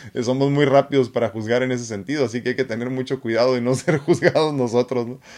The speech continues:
Cuando no hacemos las cosas como debe, como deben de ser en ese sentido, ¿no? Primero resolver lo nuestro para poder empezar a caminar hacia los demás. Y como les digo, el, el tema que no es tema del día de hoy,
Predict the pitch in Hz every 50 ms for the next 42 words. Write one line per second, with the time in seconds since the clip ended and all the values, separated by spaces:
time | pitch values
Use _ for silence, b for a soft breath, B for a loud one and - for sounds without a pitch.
0 | B B B - 123 120 120 120 123 127 131 131 139 139 143 135 131 123 117 -
1 | 127 127 131 131 127 - 127 117 113 113 117 123 127 123 110 - B B B B
2 | B 120 120 120 120 123 135 151 156 151 135 131 - 127 131 135 143 135 135 135
3 | 131 123 117 107 - 117 117 113 113 120 127 120 123 110 101 107 113 113 120 110
4 | 113 95 110 104 107 113 117 127 127 123 127 127 131 127 131 131 131 - 113 107
5 | 104 95 - 104 104 107 117 117 - 104 98 104 101 113 - - 98 98 95 92
6 | 98 104 92 - 101 92 92 87 82 87 87 90 90 87 - - 104 - 110 113
7 | 110 110 107 104 110 143 160 156 127 107 101 92 95 101 95 - 127 123 139 135
8 | 127 - - 120 127 123 - 127 123 127 127 120 117 110 110 107 120 120 120 123
9 | 123 120 117 117 117